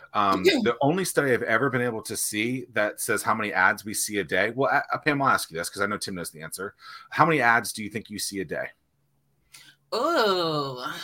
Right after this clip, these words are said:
Speaker 2: um, I would say probably a good thirty to sixty.
Speaker 1: Exactly. So not even close to being right. And
Speaker 2: Okay.
Speaker 1: everyone's always low.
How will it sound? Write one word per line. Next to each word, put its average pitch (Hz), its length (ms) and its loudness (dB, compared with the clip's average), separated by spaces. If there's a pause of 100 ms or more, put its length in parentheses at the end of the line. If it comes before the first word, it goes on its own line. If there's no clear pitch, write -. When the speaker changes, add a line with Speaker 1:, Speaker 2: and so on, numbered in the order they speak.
(180)
Speaker 2:
um, 202 520 6
I 226 180 8
would 311 140 -4
say 208 500 2
probably 190 1040 -2 (1120)
a 190 80 -4
good 180 260 -2 (180)
thirty 180 360 -2
to 170 460 -6
sixty. - 400 -12 (320)
Speaker 1:
Exactly. 104 480 2
So 107 200 2
not 117 240 6
even 127 140 0
close - 300 0
to 101 80 -12
being 85 220 -8
right. 71 180 -6 (380)
And 104 100 2
Speaker 2:
Okay. 98 100 2
Speaker 1:
everyone's 127 400 6
always 107 360 4
low. 87 180 -2